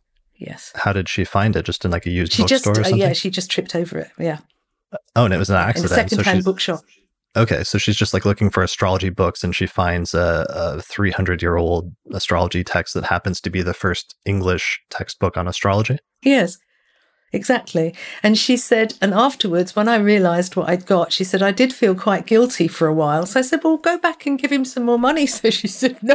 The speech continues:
Speaker 1: I'm not doing that." <laughs> So, yeah, but she, ten pounds or thirteen or fourteen dollars now.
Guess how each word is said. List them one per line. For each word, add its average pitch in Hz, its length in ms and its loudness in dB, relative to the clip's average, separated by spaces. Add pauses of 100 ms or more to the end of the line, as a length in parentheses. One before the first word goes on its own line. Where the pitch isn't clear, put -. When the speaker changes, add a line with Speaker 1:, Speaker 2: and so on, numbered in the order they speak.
Speaker 1:
I'm 220 220 -2
not 214 200 -6
doing 180 280 -2
that." 170 240 -10
<laughs> - 420 -6 (220)
So, 226 340 2 (440)
yeah, 285 180 2
but 185 180 -4
she, 185 240 -4
ten 214 320 0
pounds 170 220 -4
or 196 140 2
thirteen 190 500 0
or 180 60 2
fourteen 185 420 0
dollars 175 400 2
now. - 340 -8